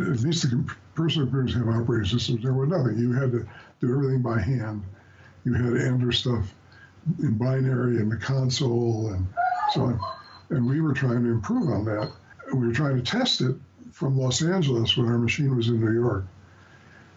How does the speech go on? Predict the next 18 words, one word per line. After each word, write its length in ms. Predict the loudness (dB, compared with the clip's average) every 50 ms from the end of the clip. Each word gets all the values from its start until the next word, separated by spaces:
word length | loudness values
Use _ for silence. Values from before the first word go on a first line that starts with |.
| -20 -20 -20 -20 -20 -20 -20 -20 -20 -20 -20 -20 -20 -20 -18 -8 -4
And 260 | -2 0 2 2 2
we 200 | 2 2 2 0
got, 320 | 0 0 0 0 -2 -2
and 240 | -2 -2 0 0 2
this 160 | 0 0 0
is, 140 | -2 -2 0
goes 240 | 0 0 0 0 2
to 80 | 0
that 120 | 0 0 0
culture 420 | 0 0 0 0 0 0 0 -2
thing, 320 | 0 0 -2 -2 -2 -6 -10 -14 -18 -20 -20 -20 -20 -10 _
we 100 | -2 0
were 100 | 0 0
told 240 | 0 0 0 0 2
we 120 | 0 0 -2
couldn't 320 | -2 -2 0 2 2 2
do 160 | 2 2 2
that. 280 | 0 0 -2 -2 -4